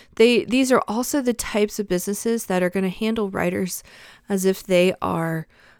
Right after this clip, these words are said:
um, commodities and not respected service providers. I think that's it for me. There's a lack of respect to the way things are done. And we don't necessarily have to do things the way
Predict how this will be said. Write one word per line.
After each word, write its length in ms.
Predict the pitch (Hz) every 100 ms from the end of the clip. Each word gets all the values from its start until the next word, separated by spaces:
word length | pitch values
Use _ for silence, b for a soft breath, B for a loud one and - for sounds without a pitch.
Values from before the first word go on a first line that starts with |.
| -
um, 500 | - 185 202 202 190 - _ _ -
commodities 840 | - 202 165 151 175 220 254 - - -
and 220 | 185 185
not 380 | 180 170 165 - - -
respected 760 | 180 180 - 175 175 - 170 -
service 420 | - 170 156 -
providers. 760 | - - 58 50 55 - - _ _ _ _ _ _ _ _ _ _ _ -
I 60 | 196
think 160 | 220
that's 220 | 220 247 190
it 100 | -
for 80 |
me. 140 | 175 110
There's 160 | 175
a 60 | 180
lack 280 | 185 202 254
of 100 | 240
respect 440 | 233 - 190 -
to 100 | -
the 80 | 180
way 140 | 180
things 260 | 165 170 165
are 60 | 151
done. 240 | - 180 B B B B
And 200 | 220 214 _ - - -
we 160 | 220
don't 140 | 285 294
necessarily 400 | 254 247 220 214
have 100 | 202
to 100 | 190
do 220 | 190 208
things 400 | - 185 180 180
the 100 | 185
way 440 | 190 185 180 180